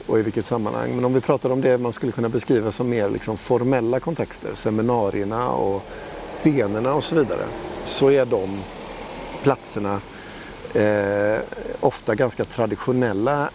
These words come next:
i sina format. Eh, det är oftast, eh, fyra personer på en scen med en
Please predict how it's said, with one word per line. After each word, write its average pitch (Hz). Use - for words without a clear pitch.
i 131
sina 104
format. -
Eh, 98
det 110
är 110
oftast, -
eh, 113
fyra 98
personer 92
på 98
en 92
scen 92
med 95
en 104